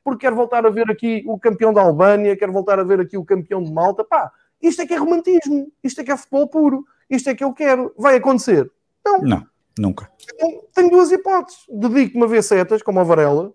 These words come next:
Speaker 1: e esqueço o
Speaker 2: Tá, e tá a
Speaker 1: futebol.
Speaker 2: dar, agora, José Sousa, o grande José Sousa.
Speaker 1: E de futebol aqui vejo o Silves, que é o que eu já faço, não é? Pá, vou ver o Silves, sei, e mesmo assim eu estou na bancada e estão-me a dizer que a banca-, do outro lado alguns gajos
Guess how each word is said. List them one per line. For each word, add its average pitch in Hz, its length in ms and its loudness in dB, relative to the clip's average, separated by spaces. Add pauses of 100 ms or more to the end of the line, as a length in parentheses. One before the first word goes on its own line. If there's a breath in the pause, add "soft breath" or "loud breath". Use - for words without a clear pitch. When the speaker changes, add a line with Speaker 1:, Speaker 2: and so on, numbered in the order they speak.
(160)
Speaker 1:
e 160 40 -12
esqueço 165 320 -6
o 117 40 2
Speaker 2:
Tá, 123 100 2
e 135 80 -2
tá 127 100 2
a 123 40 2
Speaker 1:
futebol. 127 200 2
Speaker 2:
dar, - 380 -14 (180)
agora, 143 180 -10
José 104 220 -8
Sousa, 101 340 -8
o 98 40 -6
grande 127 220 -8
José 110 180 -2
Sousa. 113 380 -10
Speaker 1:
E 208 60 -2
de 175 80 -8
futebol 240 360 4
aqui 233 240 -2
vejo 196 280 -6
o 196 60 -8
Silves, 208 540 -6
que - 100 -4
é 214 40 4
o 185 80 0
que 180 320 -10
eu 196 80 2
já 185 160 0
faço, 180 500 0
não 190 100 -4
é? 190 240 -6
Pá, 233 160 -4
vou 151 100 -2
ver 175 100 -2
o 180 60 0
Silves, 254 460 -8
sei, 214 160 -2 (280 soft breath)
e 277 80 -6
mesmo 285 200 -2
assim 311 160 -4
eu 254 100 2
estou 247 180 -2
na 247 100 2
bancada 247 340 0
e 196 40 2
estão-me 208 220 -2
a 208 40 0
dizer 214 380 -4
que 208 60 -8
a 190 40 -2
banca-, 185 340 -6
do 190 120 -4
outro 202 280 0
lado 214 300 0
alguns 180 560 -4
gajos 185 320 -2